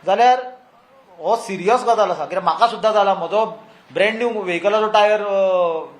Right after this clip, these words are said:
भोसले, कॅफे भोसले कडेन थंय गाडी पार्क करले, करपाक गेल्ले कडेन पडला आनी ब्रँड न्यू टायर कातरलो.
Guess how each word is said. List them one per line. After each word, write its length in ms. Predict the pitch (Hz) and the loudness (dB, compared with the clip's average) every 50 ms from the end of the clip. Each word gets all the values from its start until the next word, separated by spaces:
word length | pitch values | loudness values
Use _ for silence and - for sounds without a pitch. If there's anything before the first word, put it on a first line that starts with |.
| - 143 | -18 -8
भोसले, 400 | 151 165 160 - 165 180 185 180 | -6 -6 -6 -4 -6 -4 -4 -4
कॅफे 240 | 175 180 180 185 214 | -2 -2 0 0 0
भोसले 260 | 196 180 - 170 185 | -2 -2 -4 -6 -6
कडेन 180 | 180 202 196 190 | -4 -4 -2 -2
थंय 180 | 202 202 202 202 - - - - _ 139 | -2 -2 -2 -4 -8 -16 -20 -20 _ 2
गाडी 180 | 175 202 214 | 2 2 2
पार्क 220 | 214 - 208 208 202 | 2 2 0 0 0
करले, 340 | - 190 175 175 175 180 180 | -2 -6 -8 -4 -6 -6 -6
करपाक 520 | - - - - 180 196 196 202 208 175 | -6 -12 -12 -6 -4 -2 0 0 0 0
गेल्ले 220 | 180 165 165 185 | 0 -4 -4 -4
कडेन 160 | 185 208 208 202 | -4 -4 -6 -2
पडला 260 | 202 202 202 202 208 | -2 0 0 0 -2
आनी 100 | 196 180 | -2 -4
ब्रँड 340 | 147 160 220 247 262 254 262 | -4 0 2 2 2 2 0
न्यू 100 | 269 262 | -4 0
टायर 260 | 262 247 233 240 233 | 2 2 2 2 -2
कातरलो. 640 | 226 - 190 196 - - 165 156 160 160 151 135 | -6 -10 -16 -16 -8 -8 -8 -6 -6 -8 -10 -10